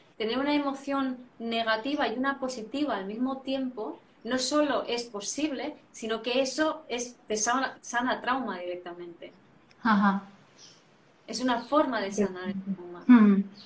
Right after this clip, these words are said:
Speaker 1: Sentir lo
Speaker 2: Ujú.
Speaker 1: negativo y lo positivo a la vez.
Speaker 2: Mm.
Speaker 1: Porque es energía que fluye por tu cuerpo realmente, las
Speaker 2: Claro.
Speaker 1: emociones.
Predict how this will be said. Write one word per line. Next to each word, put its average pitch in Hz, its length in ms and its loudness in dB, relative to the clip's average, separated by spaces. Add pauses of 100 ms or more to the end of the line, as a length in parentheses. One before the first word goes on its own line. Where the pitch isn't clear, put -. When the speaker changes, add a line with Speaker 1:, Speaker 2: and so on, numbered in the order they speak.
(440)
Speaker 1:
Sentir 214 320 2
lo 202 100 10
Speaker 2:
Ujú. 254 80 6
Speaker 1:
negativo 240 360 0
y 262 40 2
lo 262 100 0
positivo 226 440 -6
a 277 60 2
la 190 140 -2
vez. 220 360 -6 (1080)
Speaker 2:
Mm. 208 260 8 (960)
Speaker 1:
Porque 226 200 0
es 254 80 2
energía 294 580 2
que 220 100 -4
fluye 240 300 -4
por 208 180 -6
tu - 160 -12
cuerpo 285 340 -2
realmente, 185 480 -8
las 185 200 -8
Speaker 2:
Claro. 220 260 4
Speaker 1:
emociones. - 260 -4